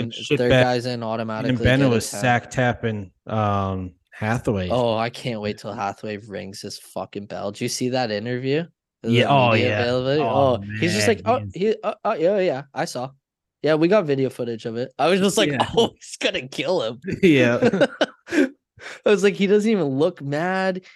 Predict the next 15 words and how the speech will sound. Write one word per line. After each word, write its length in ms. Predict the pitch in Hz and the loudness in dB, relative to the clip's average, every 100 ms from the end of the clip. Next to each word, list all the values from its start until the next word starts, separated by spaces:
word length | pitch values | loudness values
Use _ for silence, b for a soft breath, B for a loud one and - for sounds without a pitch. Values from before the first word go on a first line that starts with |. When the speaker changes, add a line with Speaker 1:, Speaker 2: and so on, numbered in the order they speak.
| - | -4
Speaker 1:
He 80 | 151 | -2
doesn't 240 | 170 170 | -2 -2
look 180 | 143 139 | -6 -6
happy. 480 | 156 170 185 208 170 | -4 -2 -2 -2 -2
He 120 | 175 | 0
just 280 | 170 190 143 | 0 -2 -2
looks 500 | 135 165 196 - 175 | 2 2 2 -4 -4
like 220 | 160 147 | -4 -4
he's 360 | 160 156 139 | -8 -6 -6
gonna 360 | 135 151 160 123 | -4 -2 -2 -4
kill 320 | - 156 147 | -6 -6 -6
him." 240 | - 85 - _ - | -8 -16 -20 _ -4
Like, 200 | 127 135 | -4 0
that's 240 | 156 151 | 0 2
the, 200 | 175 147 | 2 0